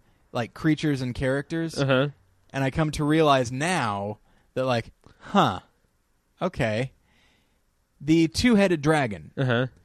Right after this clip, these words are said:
Speaker 1: What's it called?
Speaker 2: I don't remember.
Speaker 1: It's called, I believe, an Ebasisk.
Speaker 2: Okay.
Speaker 1: One of the villains is called General Kale. All right?
Speaker 2: Uh-huh.
Speaker 1: Two-headed monster,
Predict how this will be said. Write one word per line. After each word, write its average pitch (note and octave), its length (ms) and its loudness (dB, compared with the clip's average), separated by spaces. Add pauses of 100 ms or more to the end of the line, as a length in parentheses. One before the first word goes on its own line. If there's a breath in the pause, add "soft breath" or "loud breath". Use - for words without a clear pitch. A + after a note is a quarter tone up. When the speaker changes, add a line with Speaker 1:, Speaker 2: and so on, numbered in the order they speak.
(160)
Speaker 1:
What's - 160 -2
it D#3 100 -4
called? A#2 440 -2
Speaker 2:
I G2+ 80 -6
don't G#2 160 -2
remember. F#2 260 -8 (760)
Speaker 1:
It's D3 220 -6
called, G3+ 480 -2
I C#3+ 120 -2
believe, C#3+ 640 -2 (840)
an B2+ 200 -6 (140)
Ebasisk. F#3 680 -4 (580)
Speaker 2:
Okay. A#2 320 -2 (840)
Speaker 1:
One D3 180 -2
of F3+ 60 0
the F3+ 60 0
villains F3 360 2
is C#3+ 80 -4
called C#3+ 240 2
General C3+ 340 0
Kale. A#2 640 -4 (920)
All B2 80 0
right? C3 320 0 (640)
Speaker 2:
Uh-huh. A#2+ 320 0
Speaker 1:
Two-headed F#3 360 6
monster, F3 600 0